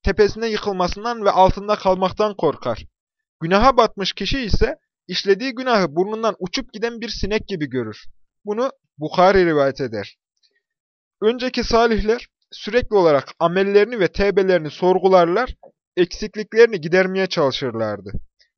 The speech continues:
Amellerinin ve tevbelerinin kabul edilmeme korkusunu içlerinde sürekli taşıyorlardı.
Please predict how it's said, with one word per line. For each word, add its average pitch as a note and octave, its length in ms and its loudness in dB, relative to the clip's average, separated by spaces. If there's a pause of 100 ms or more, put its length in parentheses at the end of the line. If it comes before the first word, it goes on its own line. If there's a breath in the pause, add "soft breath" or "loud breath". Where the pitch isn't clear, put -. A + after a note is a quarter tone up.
(480)
Amellerinin A#3 760 6
ve G3 80 4
tevbelerinin G#3+ 640 4
kabul G3+ 420 0
edilmeme G#3+ 500 -2
korkusunu G3 640 -2
içlerinde G3+ 480 -4
sürekli F#3 420 -6
taşıyorlardı. B2+ 880 -2